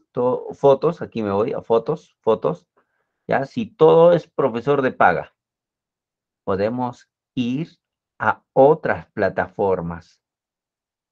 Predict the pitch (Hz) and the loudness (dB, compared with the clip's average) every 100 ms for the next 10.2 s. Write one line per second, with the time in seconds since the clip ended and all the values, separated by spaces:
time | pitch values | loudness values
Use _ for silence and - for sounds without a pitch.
0 | _ - 101 95 - 127 113 95 90 87 | _ -4 -2 -2 -4 -4 -4 -6 -6 -6
1 | 85 _ - 98 101 - _ _ _ _ | -6 _ -4 -2 -2 -4 _ _ _ _
2 | 139 - - - _ _ _ 92 95 92 | -14 -12 -14 -14 _ _ _ -12 -12 -12
3 | 95 92 - - 95 - _ _ _ _ | -14 -8 -10 -8 -14 -18 _ _ _ _
4 | 85 80 - _ _ _ - 147 180 165 | -6 -6 -8 _ _ _ 2 4 4 0
5 | - 139 104 98 - - 95 92 - - | 4 4 4 -2 0 0 0 -8 -12 -2
6 | 113 104 117 110 151 175 160 165 165 156 | -2 -2 -2 0 0 0 -2 -2 -2 -2
7 | 156 151 - 165 147 107 98 - _ _ | -4 -6 -2 0 2 2 0 -4 _ _
8 | _ _ _ 107 104 101 151 147 143 135 | _ _ _ -2 -2 0 2 4 2 0
9 | 147 143 135 143 151 - 113 117 113 - | 2 2 2 -2 -4 -2 0 -2 -8 -6
10 | 151 165 | -6 -6